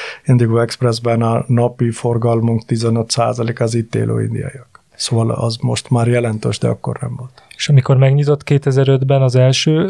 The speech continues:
Speaker 2: akkor mekkora volt hirtelen az érdeklődés mondjuk a, a magyar társadalom, vagy a, tehát a
Speaker 1: Magyar tá-,
Speaker 2: budapestiek
Speaker 1: nagyon
Speaker 2: részéről?
Speaker 1: érdekes volt, hogy a magyar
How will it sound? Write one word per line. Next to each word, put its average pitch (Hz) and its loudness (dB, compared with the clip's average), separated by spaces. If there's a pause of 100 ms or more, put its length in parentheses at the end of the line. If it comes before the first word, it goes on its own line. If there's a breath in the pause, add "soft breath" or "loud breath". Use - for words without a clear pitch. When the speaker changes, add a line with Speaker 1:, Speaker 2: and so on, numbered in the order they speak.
Speaker 2:
akkor 147 2
mekkora 139 0
volt 131 2
hirtelen 131 4
az 127 4
érdeklődés 123 2
mondjuk 127 4
a, 131 4 (200)
a 131 4
magyar 123 4
társadalom, 123 0
vagy 123 2
a, 131 6
tehát 147 6
a 151 6
Speaker 1:
Magyar 170 4 (120)
tá-, - -20 (100)
Speaker 2:
budapestiek 160 2
Speaker 1:
nagyon 160 4
Speaker 2:
részéről? 151 2
Speaker 1:
érdekes 139 0
volt, 143 2
hogy 127 2
a 127 4
magyar 147 2